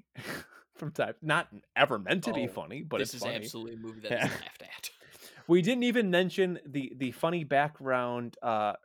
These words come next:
Speaker 1: sh-, shower curtain of "Ha, ha, ha, the fish is giving the man a blowjob," which, uh, is also very good. You didn't see that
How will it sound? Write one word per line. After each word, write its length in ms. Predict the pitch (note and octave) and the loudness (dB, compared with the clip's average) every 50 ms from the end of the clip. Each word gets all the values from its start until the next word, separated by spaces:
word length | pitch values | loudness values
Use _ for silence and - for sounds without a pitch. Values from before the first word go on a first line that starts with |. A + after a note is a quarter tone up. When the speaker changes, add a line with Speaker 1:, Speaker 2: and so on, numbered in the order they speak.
| - - | -18 -20
Speaker 1:
sh-, 140 | - - _ _ _ - | -20 -20 _ _ _ -12
shower 400 | - - F3 D3+ D#3 D3 D3 C3+ | 0 4 4 4 6 4 2 -2
curtain 380 | - - - C3+ A2+ A2 - A2 | -2 -2 -2 -2 -2 -2 -6 -8
of 80 | A2 | -8
"Ha, 220 | - - D3 C#3+ C3 | -2 2 2 2 2
ha, 200 | A2+ C#3 C3+ C3 | 2 0 -2 -2
ha, 360 | B2+ - D3 C3+ B2+ B2 B2 B2 | 0 0 0 2 2 2 0 -2
the 80 | - - | -6 -14
fish 280 | - - D3 C3 - | -4 -4 -4 -4 -4
is 100 | D3+ B2+ | -8 -6
giving 320 | - D3 C3 A#2 B2+ B2 A2+ | -2 -4 -2 -2 -2 -4 -4
the 80 | B2 | -6
man 200 | A#2 A#2+ A#2+ B2 | -4 -2 -2 -2
a 40 | A#2 | -2
blowjob," 640 | A2 A#2 A2+ A#2 C#3+ C#3+ B2+ - F#2+ F2+ F#2 G2+ A#2 _ _ _ _ _ _ _ _ | -2 -2 0 0 0 0 -2 -4 -8 -6 -8 -12 -14 _ _ _ _ _ _ _ _
which, 220 | C#3+ C3 - - | -6 -6 -4 -4
uh, 340 | - B2+ G#2+ G#2 G2+ G2+ G2 - _ _ _ | -2 0 0 2 2 0 -2 -2 _ _ _
is 140 | D3+ A#2 - | -8 0 4
also 480 | A#2+ C3+ D3+ D3+ - C#3+ B2 A2 G#2 G2 A#2+ | 6 6 4 4 2 -2 -2 -2 -4 -8 -8
very 320 | G#2+ A2 G#2 G2 F2+ F2+ F#2 | -6 -4 -4 -4 -4 -6 -6
good. 160 | A#2 A2 - _ - _ - | -6 -8 -8 _ -20 _ 4
You 100 | F#3 A#3 | 4 4
didn't 280 | C4+ D4+ G#3+ F#3+ D#3+ | 4 4 0 -4 -6
see 240 | - - - A3+ B3 | -8 -8 -6 -4 0
that 200 | C#4 D4 E4 E4+ | 2 2 2 2